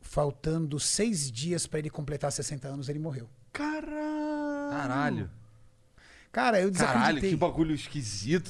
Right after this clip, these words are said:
Speaker 3: tá
Speaker 2: Hum.
Speaker 3: ligado?
Speaker 1: Ele ficou
Speaker 3: De
Speaker 1: quinze
Speaker 3: fato, ele
Speaker 1: anos
Speaker 3: se
Speaker 1: da vida
Speaker 3: aposentou.
Speaker 1: dele dizendo que aos sessenta anos ele, ele falava, "Parar, aos sessenta anos eu vou parar." Ele parou aos cinquenta e nove anos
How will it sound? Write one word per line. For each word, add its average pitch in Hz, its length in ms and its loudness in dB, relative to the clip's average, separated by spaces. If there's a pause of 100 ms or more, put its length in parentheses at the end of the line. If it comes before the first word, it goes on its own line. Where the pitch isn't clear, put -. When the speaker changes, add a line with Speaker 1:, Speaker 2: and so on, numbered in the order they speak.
(120)
Speaker 3:
tá 165 60 2
Speaker 2:
Hum. 247 140 6
Speaker 3:
ligado? 170 280 4
Speaker 1:
Ele 202 160 6
ficou - 220 6
Speaker 3:
De - 40 -4
Speaker 1:
quinze 320 220 6
Speaker 3:
fato, 294 200 6
ele 269 100 8
Speaker 1:
anos 269 220 6
Speaker 3:
se 208 40 6
Speaker 1:
da 233 100 8
vida 220 220 6
Speaker 3:
aposentou. 180 180 6 (100)
Speaker 1:
dele 226 100 4
dizendo 185 400 6
que 202 160 2
aos 190 160 6
sessenta 202 460 6
anos 202 200 4
ele, 180 160 2 (160)
ele 160 140 -2
falava, 170 260 0
"Parar, 165 400 2
aos 139 140 0
sessenta 196 300 0
anos 220 80 4
eu 208 40 4
vou 214 80 4
parar." 139 340 0 (640)
Ele 147 220 -2
parou 185 560 6 (260)
aos 156 440 0
cinquenta 180 680 0
e 175 60 2
nove 156 360 0
anos 196 520 2